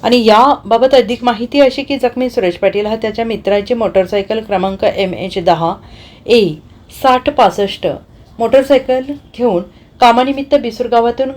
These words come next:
कौलापूरकडे निघाला होता. यावेळी रवींद्र पाटील यांच्या घराजवळ त्याची मोटरसायकल आली असता संशयित चालक स्वप्नील गोतड हा त्याच्या ताब्यातील सुपर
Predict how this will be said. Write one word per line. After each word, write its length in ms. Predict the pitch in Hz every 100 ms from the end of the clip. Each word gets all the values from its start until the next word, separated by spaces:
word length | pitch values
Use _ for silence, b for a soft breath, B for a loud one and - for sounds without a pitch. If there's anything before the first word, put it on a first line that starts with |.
| 262
कौलापूरकडे 600 | 240 202 202 208 208 247
निघाला 360 | 277 220 190 175
होता. 180 | 165 254
यावेळी 380 | 254 180 180 185
रवींद्र 320 | 180 185 202
पाटील 300 | 208 202 226
यांच्या 240 | 208 214
घराजवळ 440 | 196 196 185 196 226
त्याची 220 | 196 170
मोटरसायकल 640 | 190 170 180 175 208 220 226
आली 220 | 175 175
असता 380 | 170 - 156 156
संशयित 420 | 190 170 180 196 208
चालक 240 | 196 220 220 B B B B
स्वप्नील 340 | - 233 247 269
गोतड 280 | 220 185 196
हा 140 | 208
त्याच्या 260 | 233 220 240 233
ताब्यातील 520 | 180 180 180 185 156 -
सुपर 380 | - 226 220 247